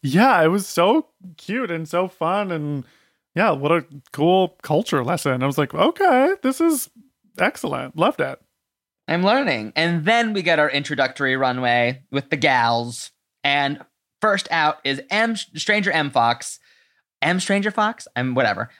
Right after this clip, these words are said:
Speaker 2: I'm fucking this up. And she's giving us Silver Xena in a Dino cape. Now, for y-, what is this, a chirp or a burp? And is this what you were talking about of, like,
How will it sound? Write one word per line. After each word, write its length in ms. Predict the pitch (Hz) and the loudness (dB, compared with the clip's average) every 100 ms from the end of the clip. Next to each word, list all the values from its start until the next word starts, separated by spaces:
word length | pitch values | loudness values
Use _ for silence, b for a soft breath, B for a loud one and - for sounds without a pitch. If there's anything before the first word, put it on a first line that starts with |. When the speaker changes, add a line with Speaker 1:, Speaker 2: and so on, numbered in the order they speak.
| b | b
Speaker 2:
I'm 120 | 139 | -4
fucking 380 | - 147 127 120 | 0 0 0 -8
this 120 | 113 | -2
up. 200 | 117 - - | -2 0 -2
And 300 | 180 175 165 | 0 0 -2
she's 400 | - 262 302 202 | -2 2 2 2
giving 340 | 220 208 196 | 0 0 0
us 240 | 190 - - | 0 -2 -12
Silver 600 | - - 214 208 185 190 | -4 0 2 2 0 -2
Xena 680 | 143 165 190 175 160 151 120 | -2 -2 -2 0 2 0 0
in 140 | 147 | -2
a 80 | 143 | -4
Dino 560 | 127 165 160 151 143 | -4 -2 0 0 0
cape. 480 | 139 - 127 95 _ _ _ _ _ _ _ _ _ _ _ _ | -2 -2 -4 -4 _ _ _ _ _ _ _ _ _ _ _ _
Now, 720 | 165 190 233 214 214 214 214 _ _ _ _ _ | 0 2 4 2 2 2 0 _ _ _ _ _
for 180 | 190 180 | 0 2
y-, 260 | 175 151 135 | 0 -4 -10
what 260 | 160 170 202 | -2 0 0
is 120 | 175 | 0
this, 160 | 185 180 | 0 0
a 60 | |
chirp 340 | 175 - 202 196 | 0 2 2 2
or 100 | 180 | 0
a 60 | |
burp? 320 | 165 156 156 - | 2 2 0 0
And 200 | 151 151 | -2 -2
is 220 | 139 139 | -4 -2
this 180 | 151 165 | -2 0
what 120 | 160 | 0
you 80 | 156 | 0
were 80 | 160 | 0
talking 400 | 175 143 143 143 | 2 0 0 -2
about 280 | 131 131 131 | 2 2 2
of, 100 | 123 | 0
like, 300 | 123 120 | -2 -2